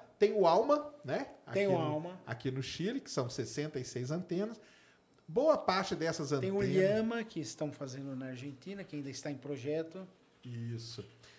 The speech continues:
Speaker 1: E tudo isso acabou, boa parte de alguma dessas antenas, trabalhando dentro do E H T, né, que fez a foto do buraco
Speaker 2: Uhum.
Speaker 1: negro. Que a foto do buraco negro, já falamos aqui com a Roberta, foi feita nas ondas de rádio e tal,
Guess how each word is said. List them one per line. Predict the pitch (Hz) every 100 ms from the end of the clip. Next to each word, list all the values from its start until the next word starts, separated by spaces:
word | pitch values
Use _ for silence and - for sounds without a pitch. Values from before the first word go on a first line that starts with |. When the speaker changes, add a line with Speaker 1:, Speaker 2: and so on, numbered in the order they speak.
| - _ _ -
Speaker 1:
E | 254
tudo | - 311 226
isso | 233 269 233
acabou, | 226 208 190 226 220 - - _ -
boa | 139 233
parte | 226 175 170 -
de | 151
alguma | 147 147
dessas | 147 143 143
antenas, | 170 170 175 202
trabalhando | - 220 233 196 190 208
dentro | 180 165 190 226
do | 196 190
E | 175
H | 165 202
T, | - 180 226
né, | 214
que | 208 220
fez | - 190 190
a | 202
foto | - 185 185
do |
buraco | 185 202 202 277
Speaker 2:
Uhum. |
Speaker 1:
negro. | 220 170 117 117 -
Que | 127
a |
foto | - 131
do | 139
buraco | 143 147
negro, | 151 196
já | 202
falamos | 165 143 139
aqui | 135
com | 131
a | 135
Roberta, | 156 143 147 185 226 226 - - _ -
foi | 208
feita | 196 165 165
nas | 143 139
ondas | 131 131 143
de | 190
rádio | 147 135 147 147 143 123
e | 135
tal, | - 135 160